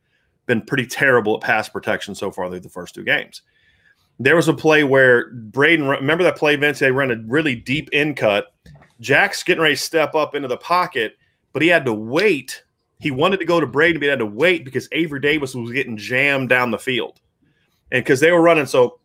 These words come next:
<clears throat> essentially, Br-, A-, Avery Davis is on the inside. I'm gonna try to do this with my fingers.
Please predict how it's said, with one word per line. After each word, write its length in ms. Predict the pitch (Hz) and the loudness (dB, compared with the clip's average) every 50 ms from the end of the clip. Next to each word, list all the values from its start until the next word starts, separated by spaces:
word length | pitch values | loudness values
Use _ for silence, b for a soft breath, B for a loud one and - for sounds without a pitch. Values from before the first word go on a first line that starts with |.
| _ - - | _ -14 -14
<clears throat> 200 | - - - - | -14 -14 -10 -10
essentially, 500 | 120 - - 175 196 190 - 160 131 120 | -8 -2 0 0 0 0 -2 -4 -6 -6
Br-, 160 | 107 123 - - | -6 -10 -4 -2
A-, 220 | 147 143 - - 143 | -2 -2 0 0 0
Avery 220 | 160 165 165 160 147 | 0 0 -2 0 0
Davis 320 | 147 147 151 139 131 127 | 2 2 2 -2 -6 -8
is 80 | 117 127 | -4 -4
on 160 | 127 123 117 | -4 -2 -2
the 100 | 117 123 | -2 -4
inside. 300 | 127 120 - - 101 98 | -4 -4 -6 -6 -8 -6
I'm 60 | 107 | -6
gonna 100 | 120 120 | -6 -6
try 180 | - 143 160 165 | -2 -2 -2 -2
to 80 | 117 | -2
do 140 | 107 117 120 | -2 -4 -4
this 140 | 113 95 - | -4 -4 -6
with 80 | 104 | -6
my 80 | 101 92 | -8 -8
fingers. 460 | - - 101 95 85 87 90 - - | -6 -8 -10 -10 -10 -12 -16 -18 -20